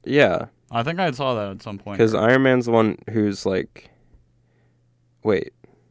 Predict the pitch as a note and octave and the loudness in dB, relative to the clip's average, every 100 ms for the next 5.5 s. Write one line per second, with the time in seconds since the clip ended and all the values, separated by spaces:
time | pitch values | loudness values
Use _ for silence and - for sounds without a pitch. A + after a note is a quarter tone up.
0 | _ _ _ _ _ _ - G#2+ D#2 - | _ _ _ _ _ _ -14 -12 -10 -10
1 | - - C3 D#3 D3 D3 C#3 A2+ - - | -10 2 4 6 6 6 4 2 -2 -20
2 | - G#2+ G#2+ A#2 A#2 A#2 A#2 A#2+ - A2+ | -2 4 6 8 6 6 2 0 -2 0
3 | A2 - G#2+ G#2+ G#2 G#2 F#2 - _ _ | 0 -2 -6 -4 -4 -6 -10 -14 _ _
4 | _ _ _ _ _ _ _ _ _ _ | _ _ _ _ _ _ _ _ _ _
5 | _ - G2+ - F#2+ | _ -8 -6 -6 -10